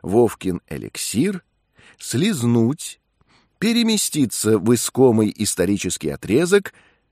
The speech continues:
получилось даже с романом Дюма «Три мушкетера»,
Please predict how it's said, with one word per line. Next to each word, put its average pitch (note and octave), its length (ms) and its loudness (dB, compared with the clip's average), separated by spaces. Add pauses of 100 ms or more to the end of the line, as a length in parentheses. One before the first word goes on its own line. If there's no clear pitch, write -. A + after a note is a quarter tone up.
(120)
получилось A2 600 0
даже A#2+ 300 2
с - 100 -8
романом A#2 460 2
Дюма A#2+ 380 0
«Три A#2+ 180 -4
мушкетера», B2 760 -4